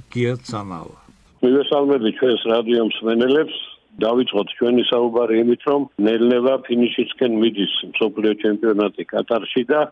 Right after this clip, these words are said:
Speaker 2: ალბათ გამეთანხმებით ყველანი, რომ სიურპრიზების გარეშე ამ ჩემპიონატს არ ჩამოვლია,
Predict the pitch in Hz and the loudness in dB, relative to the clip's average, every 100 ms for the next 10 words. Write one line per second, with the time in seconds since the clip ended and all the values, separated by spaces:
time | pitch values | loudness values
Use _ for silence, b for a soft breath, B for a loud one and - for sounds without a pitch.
0 | _ 98 104 123 120 107 107 110 113 - | _ -4 0 -2 0 0 0 0 -2 0
1 | 117 98 95 110 107 110 110 117 135 135 | -2 -2 -4 0 2 2 2 0 0 0
2 | 123 - 104 - 110 104 101 110 - 107 | 0 0 -2 0 0 0 0 0 0 0
3 | 107 104 127 123 107 101 107 101 - 107 | 0 0 0 2 0 -2 -2 -2 0 2
4 | 110 98 95 92 - 110 110 117 135 | 2 0 -4 -4 -2 -2 0 2 4